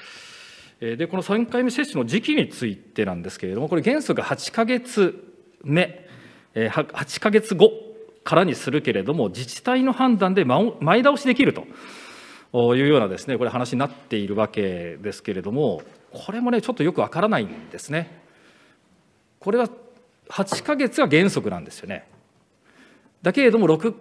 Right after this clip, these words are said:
六ヶ月後にできる自治体も出てくるということで、自治体によってこう、色合いが変わってくるわけであります。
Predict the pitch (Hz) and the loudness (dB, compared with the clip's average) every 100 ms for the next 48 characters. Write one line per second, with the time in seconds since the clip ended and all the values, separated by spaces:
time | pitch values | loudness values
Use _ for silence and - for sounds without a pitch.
0 | 160 170 - 226 226 226 240 240 220 113 | -6 -6 -4 -2 0 0 -2 -2 -2 -2
1 | 127 208 143 110 123 165 175 139 135 - | -4 -4 -4 -6 -6 -4 0 -2 -2 -12
2 | - - - - _ _ _ 110 117 123 | -20 -20 -20 -20 _ _ _ -6 -4 -2
3 | 117 110 110 98 135 - 233 233 220 214 | -2 -2 -2 -2 -6 -2 2 2 2 2
4 | 165 139 117 - 143 175 185 175 160 156 | 4 4 2 -2 -2 2 2 4 2 2
5 | - - 170 156 107 98 92 90 123 110 | -4 -6 -4 -2 -2 -4 -8 -6 -4 -4
6 | 95 - | -6 -12